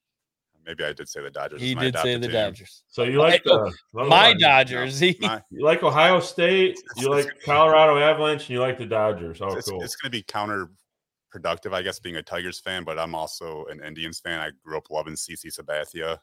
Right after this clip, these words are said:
Speaker 2: With the
Speaker 3: Wow.
Speaker 2: Guardians, no.
Speaker 1: The Guardians,
Speaker 2: Be
Speaker 1: Indians,
Speaker 2: careful.
Speaker 1: whatever.
Speaker 2: It's the Guardians.
Speaker 3: You're probably a Lakers fan, too.
Speaker 1: Oh. <laughs>
Speaker 2: A G-, a Golden State. He's a Golden
Speaker 3: Yeah.
Speaker 2: State fan.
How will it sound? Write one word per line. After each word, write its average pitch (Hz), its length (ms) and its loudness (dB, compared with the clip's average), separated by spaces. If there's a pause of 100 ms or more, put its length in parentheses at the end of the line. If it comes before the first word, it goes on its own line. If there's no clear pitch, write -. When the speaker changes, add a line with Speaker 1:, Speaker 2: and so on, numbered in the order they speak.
(160)
Speaker 2:
With 127 100 -14
the 135 60 -6
Speaker 3:
Wow. 123 80 -8
Speaker 2:
Guardians, 107 480 2
no. 95 240 -14 (100)
Speaker 1:
The - 80 -20
Guardians, 80 520 -4
Speaker 2:
Be 82 80 -14
Speaker 1:
Indians, 78 200 -8
Speaker 2:
careful. 110 220 0
Speaker 1:
whatever. 73 220 -10
Speaker 2:
It's 73 100 -18
the 117 80 -16
Guardians. 104 500 -8 (440)
Speaker 3:
You're 101 120 -14
probably 135 300 0
a 104 40 -2
Lakers 117 400 -4
fan, 104 300 -8
too. 104 400 -6 (640)
Speaker 1:
Oh. 85 120 0 (140)
<laughs> 95 120 -4 (500)
Speaker 2:
A 165 60 -4
G-, 156 260 0
a 160 80 8
Golden 143 300 6
State. 104 320 -4 (180)
He's 123 180 -10
a 120 40 -6
Golden 113 280 -4
Speaker 3:
Yeah. 95 60 -6
Speaker 2:
State 98 220 -8 (120)
fan. - 120 -14